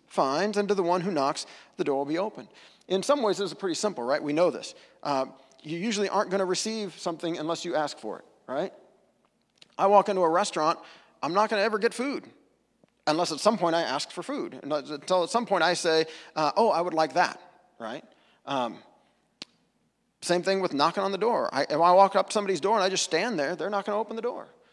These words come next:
Um, they might call the cops, you know, if at some point, 'cause, like, the dog barks and they look out and, like, some weirdo standing on our porch, you know. Um, but they're not gonna open the door unless I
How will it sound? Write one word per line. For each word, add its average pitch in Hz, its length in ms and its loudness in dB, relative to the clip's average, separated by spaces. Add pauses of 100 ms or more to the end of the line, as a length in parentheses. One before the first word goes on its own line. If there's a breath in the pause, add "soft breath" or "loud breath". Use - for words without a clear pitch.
(200 soft breath)
Um, 135 340 -4
they 165 80 -4
might 202 160 2
call 147 120 -2
the 123 60 -6
cops, - 360 -6 (340 loud breath)
you 170 100 2
know, 156 180 6
if 156 180 4
at 180 160 -2
some 180 140 4
point, 175 240 4
'cause, 175 100 -4
like, 165 160 4
the 147 80 -6
dog 190 240 6
barks 175 240 4
and 165 60 -2
they 160 60 -2
look 196 140 2
out 208 80 2
and, 185 60 -2
like, 170 120 -4
some 127 240 -6 (260)
weirdo 123 260 -8
standing 123 320 -8
on 143 80 0
our 156 100 0
porch, 196 320 -4
you 156 120 -2
know. 135 160 -4 (380 loud breath)
Um, 135 220 -2 (580)
but 170 100 0
they're 156 60 -4
not 156 140 2
gonna 117 120 -6
open 110 160 -8
the 113 60 -14
door 107 400 -8 (120)
unless 160 280 0
I 123 240 -2